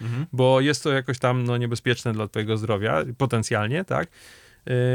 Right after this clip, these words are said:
Speaker 2: i tutaj faktycznie moim zdaniem obala się kolejny mit, że, no, jednak ten burger, yy, no, to takie przynajmniej medium powinien mieć.
Speaker 1: Mhm.
Speaker 2: Ja, ja faktycznie kiedyś zaserwowałem burgera, w ogóle taki idealny, w ogóle medium rare.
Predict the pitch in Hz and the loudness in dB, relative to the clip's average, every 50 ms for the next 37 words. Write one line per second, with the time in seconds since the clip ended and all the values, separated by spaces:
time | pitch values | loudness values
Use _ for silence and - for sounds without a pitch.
0 | 131 127 151 139 151 165 156 165 151 - 147 127 - 156 131 - 143 131 127 127 | 0 0 -2 -4 -2 0 2 2 2 2 -2 -4 -4 -6 -6 -2 -2 0 0 2
1 | 127 131 131 123 117 131 127 127 123 123 131 123 113 123 120 117 110 - - 117 | 2 0 0 0 0 0 0 0 0 0 -2 0 0 2 2 2 2 0 -4 -6
2 | - 123 120 120 117 110 107 120 175 196 - 147 143 147 143 143 139 135 - - | -4 -2 0 0 0 0 0 -2 -2 -4 -4 -2 0 2 2 2 2 0 -4 -10
3 | - - - - _ _ - 135 143 156 170 185 185 196 185 - 180 165 151 156 | -20 -20 -20 -20 _ _ -6 -2 0 2 2 2 2 2 0 0 0 -2 0 0
4 | 170 165 160 170 165 160 156 147 147 147 147 147 147 143 147 147 147 151 156 - | -2 0 2 2 2 2 0 -2 -4 -4 -2 -2 -2 -2 -2 -2 -2 -4 -2 -4
5 | 160 143 - 156 139 - 151 - - - 151 143 147 147 139 135 135 139 135 131 | -4 -2 -2 -2 -2 -2 -4 -6 -2 0 2 2 2 2 0 0 0 0 0 0
6 | 135 131 131 127 127 120 113 - _ _ _ _ _ 139 117 127 123 113 104 101 | 0 0 2 2 0 -2 -4 -8 _ _ _ _ _ -4 0 2 2 2 2 0
7 | 98 - - - - - - _ _ _ - 117 110 120 123 151 147 131 127 123 | -2 -6 -10 -16 -20 -20 -20 _ _ _ -10 -8 -6 -6 -6 -4 -2 -2 -2 -2
8 | - 143 143 143 151 147 - 160 - - 143 - 156 123 135 127 131 123 127 120 | -2 0 2 2 4 4 2 -4 -4 -4 -4 -4 -2 -2 0 0 0 0 0 0
9 | 117 131 127 123 120 123 131 131 123 120 123 120 113 123 123 123 120 110 117 117 | 0 0 -2 0 2 2 4 4 4 2 0 0 2 4 4 4 4 2 0 0
10 | 117 123 120 110 - 110 - - 135 135 131 123 131 123 123 123 123 123 120 113 | 2 2 2 2 0 -4 -6 -8 -6 -6 0 2 4 4 6 6 4 4 2 0
11 | 107 113 113 117 113 120 123 123 117 120 120 117 117 120 117 113 117 | 0 -2 -2 0 0 2 2 0 0 0 0 2 4 4 2 2 0